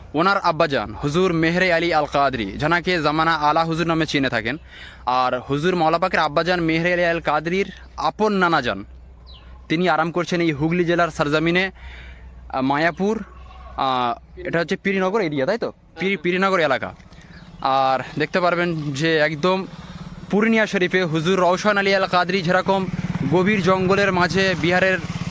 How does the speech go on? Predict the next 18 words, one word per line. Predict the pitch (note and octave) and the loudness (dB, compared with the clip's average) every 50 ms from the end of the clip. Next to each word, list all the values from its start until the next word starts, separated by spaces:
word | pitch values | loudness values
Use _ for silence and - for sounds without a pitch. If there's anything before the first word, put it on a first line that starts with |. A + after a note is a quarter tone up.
| - | -2
পূর্ণিয়া | - F3 F3 F#3 F#3 F3+ | -2 0 2 2 0 0
শরীফে | F3 F#3 F3+ E3 F#3 | 0 0 0 2 2
আরাম | E3 D#3 D#3 E3 E3+ | 2 4 2 0 0
করছেন, | D3 F3 D#3 - D#3+ D3+ D3+ | 0 -2 -2 0 -2 -2 0
তেমনইভাবে | D#3+ F#3+ G#3 A3 G#3+ G3 F3+ D#3 D3+ F3 G3+ - - - - - - - - - - - | 0 2 2 2 2 2 2 2 0 0 -2 -4 -10 -14 -14 -14 -14 -14 -16 -16 -6 -4
হুজুর | D#3+ E3+ D#3 F#3+ G#3+ A3 A#3 A#3 G#3+ | -2 0 2 2 2 2 2 0 0
মাওলা | F3 E3 D#3+ E3 E3+ | 2 2 2 2 2
পাকের | E3+ F#3 F3+ F3+ E3 | 2 2 2 2 0
আব্বাজান | D#3 D#3 E3+ D#3+ F3+ F3+ F3 | 2 0 0 0 2 0 2
মেহরে | E3 E3 E3+ E3+ F3 F3+ F3+ | 2 0 0 2 2 2 2
আলী | E3+ E3+ E3+ E3+ | 2 2 2 2
আল | E3 D#3+ | 0 0
কাদরি | D3+ D#3+ D#3 D#3+ D#3+ E3 E3+ | 2 0 0 0 0 0 0
রহমতুল্লাহি | E3 D3+ D#3+ E3 E3+ E3+ F3 F3 E3+ E3+ D#3+ | 2 2 0 0 0 0 0 0 0 0 0
তাআলা | D#3 D3 C#3+ D3 D3 D3 | 0 0 2 2 2 2
আলাই, | C#3+ D3+ E3+ G3 - - - - - - - - - - | 2 0 -2 -2 -6 -12 -18 -20 -20 -20 -20 -20 -8 -2
ওনার | C#3+ D#3+ F#3+ G3+ G3+ G3 | 0 2 2 2 2 2
নানাজান | F#3 F3+ F3 E3 D#3+ D#3+ D#3+ C#3+ C#3+ C#3+ D#3+ F#3+ G3 | 2 2 2 2 2 2 2 2 2 2 0 -2 -6